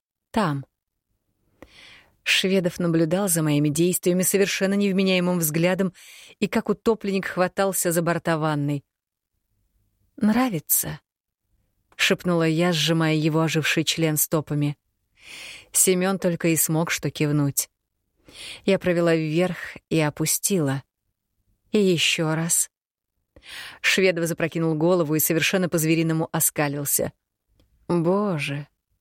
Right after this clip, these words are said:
мой муж — фуд-фетишист. За сегодняшний день я узнала о нем больше, чем за всю нашу прошлую жизнь. И, если честно,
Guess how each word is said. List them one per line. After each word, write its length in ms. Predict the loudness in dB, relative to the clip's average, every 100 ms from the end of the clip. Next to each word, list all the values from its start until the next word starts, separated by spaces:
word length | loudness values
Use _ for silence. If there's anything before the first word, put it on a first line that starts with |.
| _ _
мой 320 | 2 2 2
муж — 520 | 2 0 -2 -2 -4 -6 -12
фуд-фетишист. 1160 | -4 -2 0 -2 -4 -2 -2 -2 -2 -4 -6 -20 _ _ _ _ _ -20 -20 -20 -20 _
За 180 | 0 2
сегодняшний 720 | 2 2 2 0 -2 -2 -2
день 280 | 0 2 2
я 120 | 2
узнала 340 | 0 0 2 2
о 60 |
нем 300 | 2 2 2
больше, 360 | 2 0 0 -2
чем 240 | 0 0
за 140 | 2 0
всю 160 | 0
нашу 280 | 0 0 -2
прошлую 500 | -2 -2 0 0 2
жизнь. 460 | 2 0 0 -2 -6 _ _ _ _ _ -20 -18 -18 -8
И, 100 | -2
если 360 | 2 2 0 0
честно, 540 | 0 0 0 -4 -8